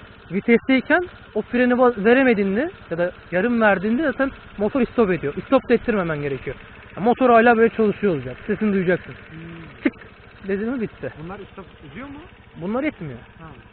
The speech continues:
Speaker 1: Bunlar viteste olmadığı için istop etmiyor ama vitesli motor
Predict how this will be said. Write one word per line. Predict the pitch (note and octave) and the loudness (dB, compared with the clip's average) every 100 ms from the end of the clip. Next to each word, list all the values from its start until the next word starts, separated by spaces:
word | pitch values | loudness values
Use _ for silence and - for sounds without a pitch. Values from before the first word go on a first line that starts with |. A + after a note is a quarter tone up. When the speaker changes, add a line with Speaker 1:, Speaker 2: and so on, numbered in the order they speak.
| - F3 | -20 -10
Speaker 1:
Bunlar | G3+ A3+ A3 - - _ - | -4 -2 -2 -6 -20 _ -16
viteste | F#3 A#3 A3+ C4 | -6 -2 -2 -2
olmadığı | A#3 G3+ F#3+ | -4 -4 -6
için | - F4 - - - - | -6 -8 -10 -20 -20 -20
istop | - B3 A#3 | -8 -2 0
etmiyor | A3 F3+ G3 | 0 -2 -6
ama | F#3 | -4
vitesli | A3+ A#3 C4+ | -4 -4 0
motor | A3 D#4 | 0 0